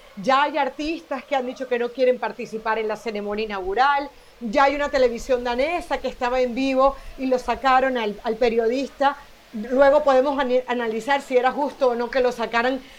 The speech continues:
eh, de la grabación. Ya hay otros periodistas que tuvieron que esperar doce horas en el aeropuerto.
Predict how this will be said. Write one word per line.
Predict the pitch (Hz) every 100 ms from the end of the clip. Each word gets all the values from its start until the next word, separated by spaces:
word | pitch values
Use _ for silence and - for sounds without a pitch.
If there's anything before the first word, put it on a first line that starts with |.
| -
eh, | 262 247
de | 196 254
la | 208
grabación. | 214 208 202 202 285 285 285 294 - -
Ya | 226 285
hay | 285
otros | 277 269
periodistas | 277 262 247 247 311
que | 277 254
tuvieron | 262 262 277
que | 269
esperar | - 247 247 214
doce | 233 277 - 262
horas | 247 254 277
en | 269
el | 233
aeropuerto. | 208 202 196 262 262 285